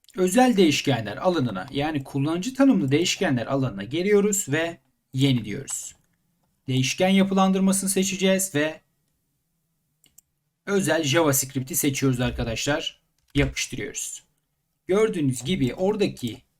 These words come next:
eklenti tarafından bize verilen function'ı direkt custom JavaScript variable'ın içerisine ekledik ve buraya bir isim vererek kaydediyoruz.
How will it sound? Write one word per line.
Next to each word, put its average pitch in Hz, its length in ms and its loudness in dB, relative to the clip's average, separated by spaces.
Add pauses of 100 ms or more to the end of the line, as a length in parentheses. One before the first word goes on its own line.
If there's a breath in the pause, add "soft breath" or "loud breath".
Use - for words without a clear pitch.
(120)
eklenti 147 460 -2
tarafından 151 540 -2
bize 175 280 0
verilen 113 420 -2 (600)
function'ı 185 680 0 (320)
direkt 143 520 4
custom 165 360 -2
JavaScript 139 640 -2
variable'ın 143 520 2
içerisine 139 760 -4 (260)
ekledik - 640 -4 (280)
ve 160 280 -2 (960)
buraya 127 320 0
bir 139 160 -2
isim 165 300 -2
vererek 131 380 -4
kaydediyoruz. - 760 -6